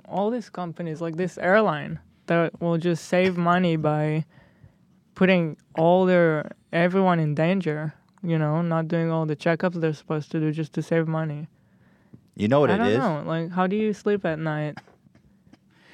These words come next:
Speaker 2: They find really beautiful, creative ways to justify it. You know what
Speaker 1: Mm.
Speaker 2: it is? A normal person, like, we're, we're,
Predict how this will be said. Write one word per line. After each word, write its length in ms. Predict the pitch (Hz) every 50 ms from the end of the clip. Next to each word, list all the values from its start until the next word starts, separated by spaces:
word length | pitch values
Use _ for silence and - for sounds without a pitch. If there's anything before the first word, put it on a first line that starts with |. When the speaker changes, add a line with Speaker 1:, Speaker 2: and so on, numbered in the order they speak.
| - - - -
Speaker 2:
They 120 | 110 113
find 300 | - - 139 127 107 95
really 200 | 101 113 120 117
beautiful, 440 | 95 95 104 104 98 - - 101 87
creative 340 | - - 98 95 95 85 80
ways 260 | 87 87 87 82 -
to 100 | - -
justify 440 | - 92 82 - - - - - 69
it. 120 | - - - _ _ - - - _ _ -
You 100 | 107 127
know 100 | 156 170
what 120 | 190 185 170
Speaker 1:
Mm. 40 |
Speaker 2:
it 80 | 156 127
is? 300 | 123 135 135 - - - _ _ _ _ _ - _ _ _ _ _ _ _ -
A 100 | - 107
normal 300 | 110 131 151 165 165 151
person, 460 | - - - 135 139 - - 127 113
like, 260 | 107 95 90 - - _ _ _ _ _ _ _ _ _ _ _ _ _ _ _ _ _ _ _ _ _ _ _ _ _ _ _ _ _ _ _ _ _ _ - - - 73 69 -
we're, 400 | 101 101 113 135 147 147 123 95
we're, 540 | 69 92 90 107 123 131 131 123 117 85 -